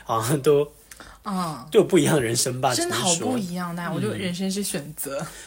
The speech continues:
Speaker 1: 对啊，所以因为太久没有回去以后，就是
Speaker 2: 我觉得是。
Speaker 1: 说一年好像就见一次，然后也好像不是每年都见，然后感觉这些就是长辈也都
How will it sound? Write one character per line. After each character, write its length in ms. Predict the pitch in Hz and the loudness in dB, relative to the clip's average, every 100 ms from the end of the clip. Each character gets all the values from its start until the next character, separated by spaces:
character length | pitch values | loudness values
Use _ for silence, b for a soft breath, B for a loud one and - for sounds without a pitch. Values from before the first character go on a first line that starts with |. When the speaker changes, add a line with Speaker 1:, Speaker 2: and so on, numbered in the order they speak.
| B | B
Speaker 1:
对 100 | 277 | 4
啊， 20 | |
所 160 | 269 247 | 4 4
以 60 | |
因 80 | 185 | 4
为 80 | 180 | 4
太 160 | 185 202 | 4 2
久 140 | 143 | 2
没 100 | 117 | 0
有 100 | 120 | -4
回 160 | 104 95 | -6 -4
去 260 | - 135 | -4 -2
以 20 | |
后， 180 | 113 127 | -4 -2
就 100 | 117 | -2
是 120 | 127 | -2
Speaker 2:
我 60 | 127 | -4
觉 60 | 117 | -4
得 140 | 127 | -6
是。 240 | - 143 | -4 0
Speaker 1:
说 100 | 127 | 0
一 140 | 151 180 | 2 0
年 340 | 160 113 98 | 0 -2 -4
好 100 | 110 | -4
像 100 | 104 | -4
就 40 | 117 | -2
见 300 | - 156 120 | 2 2 0
一 80 | 110 | 2
次， 320 | - - 135 | 4 4 2
然 120 | 117 | 0
后 100 | 147 | 2
也 100 | 131 | 0
好 140 | 107 | -2
像 100 | 110 | -4
不 80 | 107 | -2
是 140 | - 175 | 0 0
每 140 | 123 | 0
年 180 | 101 101 | -2 -4
都 160 | 110 | -6
见， 420 | 110 - 131 98 95 B B B | 0 0 0 -4 -8 B B B
然 100 | 117 | -4
后 80 | 127 | -4
感 140 | 120 | -4
觉 100 | 107 | -6
这 80 | 117 | 0
些 380 | 135 151 143 139 B B B | 2 2 0 -2 B B B
就 140 | - | -6
是 100 | 127 | -4
长 320 | 123 - 110 92 92 | 0 0 0 -4 2
辈 320 | 180 156 131 | 4 4 2
也 260 | 127 - 110 | -4 -6 -4
都 400 | 120 117 117 | -2 -2 -4